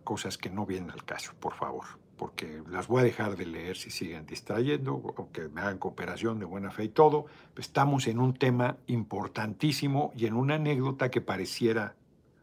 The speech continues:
mm, es una anécdota y no lo es. Entonces, al final le dije a Emma, "A ver, pues, lo, lo grabas y transmites, este, y luego la subimos". "No", me dijo, "también Tijuana era y es burdel de los gringos, así es,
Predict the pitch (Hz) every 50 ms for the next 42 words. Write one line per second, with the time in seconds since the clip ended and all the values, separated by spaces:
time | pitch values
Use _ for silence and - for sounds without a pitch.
0 | _ _ _ _ _ _ _ _ _ _ _ _ _ - 95 92 92 92 87 92
1 | 101 95 - 107 104 101 104 98 98 98 95 101 101 - 104 95 92 87 85 82
2 | 78 78 78 - - - - - - - - - - - - - - - - -
3 | - - - - - - - - - _ _ _ _ _ _ _ _ _ _ _
4 | _ _ - - _ _ _ _ _ _ - - - - 170 190 175 190 196 185
5 | - - - - - _ - - 139 139 135 - - 147 151 170 190 175 160 147
6 | - 143 135 143 160 160 160 170 147 - - - - - - - - 170 160 156
7 | - 113 - - - - - - - - - - - 110 110 104 110 160 185 208
8 | 240 - - - - - - - - - - - - - - - 123 139 135 135
9 | - 165 156 - - - - 160 151 131 - - - - - 127 - - - 135
10 | 123 131 151 156 165 165 156 151 147 127 - 147 170 202 202 180 - - 120 143
11 | 156 175 190 190 170 135 - - - - - - - - 101 101 113 127 127 123
12 | 113 - 120 113 110 107 101 98 104 101 98 92 95 95 90 92 90 85 85 92
13 | 90 85 85 80 78 - 87 87 92 95 85 78 - - - - - 92 90 82
14 | - -